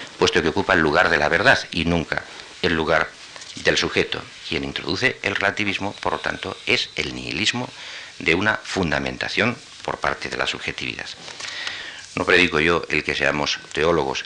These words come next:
en tanto que científicos, predico otra cosa distinta, lo que podría llamarse una ontoteodicea, o una ontodicea, perdón. Predico más bien el que el criterio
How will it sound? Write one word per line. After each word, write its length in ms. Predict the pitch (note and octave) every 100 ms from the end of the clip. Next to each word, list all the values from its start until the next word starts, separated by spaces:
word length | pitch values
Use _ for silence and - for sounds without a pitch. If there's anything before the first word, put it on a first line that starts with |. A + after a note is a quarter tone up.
| -
en 120 | C2+
tanto 300 | D2 C#2+ C#2+
que 100 | B1+
científicos, 680 | - B1+ C3+ G2+ C#2+ - - - - -
predico 300 | - A#2+ C3+
otra 180 | C3 G2
cosa 240 | G2 F#2+ - - - -
distinta, 480 | D2+ - B1+ - - - -
lo 100 | -
que 120 | - F2+
podría 280 | F2+ A2
llamarse 360 | G2+ E2+ F2+ E2
una 240 | E2 E2+ - -
ontoteodicea, 1200 | G#2 G2+ - G2 - - F#2+ F2 E2 D#2+ B1+ G#1+ - -
o 80 | -
una 220 | F2+ F#2+
ontodicea, 600 | F#2 F2+ D#2+ D2 - A#1+
perdón. 340 | - C2 - - - - - - - - - - -
Predico 440 | - A#2+ B2 C#3 -
más 220 | G2+ F#2
bien 240 | G#2 B2 - -
el 220 | - G2 F#2
que 260 | - F2 -
el 180 | F2
criterio 640 | - E2+ - C3+ G2+ D2+